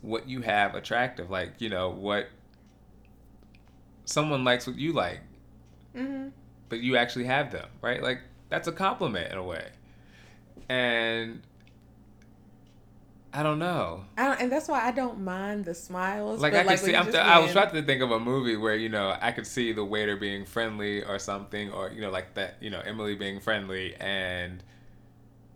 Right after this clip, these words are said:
Speaker 1: you being justified with being upset. But that's only in the case of, like,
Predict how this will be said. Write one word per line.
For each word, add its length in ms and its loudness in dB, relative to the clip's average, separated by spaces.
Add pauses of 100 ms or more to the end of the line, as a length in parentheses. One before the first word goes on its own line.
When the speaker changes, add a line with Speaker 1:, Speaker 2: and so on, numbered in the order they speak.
(1400)
Speaker 1:
you 200 0
being 240 2
justified 380 2
with 120 -4
being 160 -2
upset. 380 -4
But 160 -2
that's 240 6
only 300 2
in 60 0
the 80 -4
case 300 0
of, 160 -6
like, 400 -2